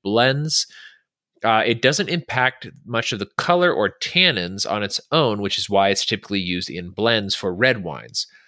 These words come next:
It is also ma-, used in Provence to make a rosé, which I'd be interested to try that rosé. Uh, it can also add strawberry and licorice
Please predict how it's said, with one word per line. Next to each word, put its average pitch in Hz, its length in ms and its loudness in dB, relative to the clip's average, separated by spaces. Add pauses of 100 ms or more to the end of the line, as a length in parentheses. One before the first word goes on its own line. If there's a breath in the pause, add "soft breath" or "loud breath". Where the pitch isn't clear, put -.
(140)
It 104 140 0
is 107 160 0
also 147 480 4
ma-, 107 300 2
used 110 260 -2
in 98 120 -4
Provence 117 640 0
to 117 80 -6
make 90 240 -2
a 87 80 -2
rosé, 90 640 0 (180)
which - 180 -16
I'd - 120 -10
be 90 140 -14 (160)
interested - 380 -4
to 90 80 -12
try 85 220 -2
that 85 160 -6
rosé. 90 420 0 (680 loud breath)
Uh, 107 260 4
it 131 100 0
can 131 100 2
also 139 280 2
add 104 340 4 (120)
strawberry 127 840 4
and 107 240 -2
licorice 107 580 0